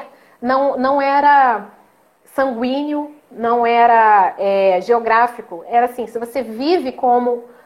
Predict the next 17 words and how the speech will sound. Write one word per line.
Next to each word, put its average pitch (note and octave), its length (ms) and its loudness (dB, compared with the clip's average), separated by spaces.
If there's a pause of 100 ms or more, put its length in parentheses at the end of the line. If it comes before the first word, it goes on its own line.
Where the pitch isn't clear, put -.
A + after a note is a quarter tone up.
se - 120 -12
você C4+ 220 -2
vive D#4+ 280 -4
com D#4+ 480 0
um D#4 180 -8
índio G#3+ 460 -8
e A3+ 80 -14
como - 680 0
um G#3+ 220 -6
índio, G#3+ 480 -8
você - 200 -20
come D4+ 420 2
com D4 140 -16
um D4+ 60 -12
índio, B3+ 260 -10
você G#3+ 280 -14
dorme A#3 400 0